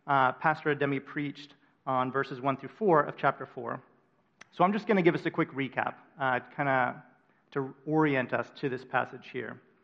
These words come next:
So we have two apostles, Peter and John, who are headed to the temple to pray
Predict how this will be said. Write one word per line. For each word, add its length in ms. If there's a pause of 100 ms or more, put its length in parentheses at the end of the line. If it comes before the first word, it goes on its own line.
(500)
So 180
we 140
have 180
two 140
apostles, 640
Peter 260
and 180
John, 400 (440)
who 180
are 100
headed 300
to 60
the 100
temple 400
to 100
pray 480